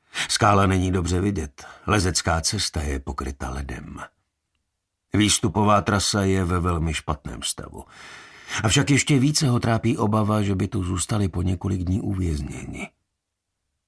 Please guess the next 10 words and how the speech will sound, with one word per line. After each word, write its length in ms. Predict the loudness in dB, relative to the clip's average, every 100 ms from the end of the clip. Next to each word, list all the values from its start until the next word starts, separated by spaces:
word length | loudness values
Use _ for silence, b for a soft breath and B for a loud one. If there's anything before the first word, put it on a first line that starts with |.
| _ 0
Měli 240 | 0 0
by 100 | -2
se 180 | -2 -4
přece 420 | -6 -6 -4 -4
jen 400 | -4 -4 -6 -8 _
odvážit 600 | -2 0 2 0 -2 -10 -10
k 80 |
sestupu? 520 | -8 -8 -10 -14 -16 -20 _ _ _ _ _ _ _ _ -4
Teď 240 | -2 -2
hned? 420 | -6 -6 -8 -10